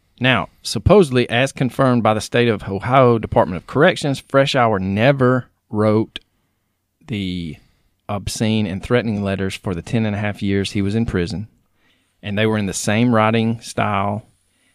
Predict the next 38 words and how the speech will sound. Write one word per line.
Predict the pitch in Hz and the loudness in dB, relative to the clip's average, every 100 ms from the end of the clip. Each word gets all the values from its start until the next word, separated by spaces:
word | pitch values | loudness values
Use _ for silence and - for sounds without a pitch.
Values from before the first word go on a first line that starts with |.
| - | -14
as | 95 | -4
all | 95 92 | 0 0
the | 101 | 2
other | 147 147 | 2 2
letters, | 98 92 90 92 - - _ _ _ _ _ _ - | 0 0 0 -4 -6 -12 _ _ _ _ _ _ -14
and | 95 98 | -6 -2
this | 123 | 0
was | 127 110 | 0 0
even | 113 104 | 0 0
admitted | 95 85 127 226 131 117 120 | -2 0 2 4 2 0 -2
by | 117 110 | -4 -4
Sheriff | - 92 90 - _ | -2 -2 -2 -4 _
Radcliffe. | 113 117 - - - - - _ _ _ _ | 0 0 -2 -10 -14 -16 -20 _ _ _ _
Now, | - 139 131 - _ | -4 0 0 -4 _
in | 127 135 | 2 4
the | 120 | 4
appeals | 110 202 269 | 4 4 4
process, | - 110 98 101 113 - _ _ | 4 2 2 -2 -4 -6 _ _
Freshour, | 143 165 - 131 - | 2 2 2 2 2
it | 123 | 0
was | 110 104 113 | 0 -4 -6
determined | - 104 - 175 147 120 | -10 -6 0 2 2 0
that | - | 0
Freshour | 135 135 - 110 110 104 104 98 _ - | 0 2 2 0 0 0 0 -2 _ -8
never | 104 110 101 | -2 -2 0
wrote | 107 131 117 | 4 4 2
the | |
letters, | 110 104 101 101 101 | -2 0 0 -2 -4
and | - 107 | -6 -6
it | 90 | -6
was | 92 | -8
proven | - 123 113 110 101 | 0 0 2 -2 -4
scientifically. | - 107 104 87 - 165 - 95 - - - _ _ _ _ - | -8 -10 -8 -10 -2 0 0 -4 -6 -14 -16 _ _ _ _ -6
Now, | 113 101 | -2 0
like | 104 98 | 0 -2
Coach | - 120 - - | 0 0 0 -2
touched | 143 143 - | 2 2 2
on, | 131 123 127 | 2 2 0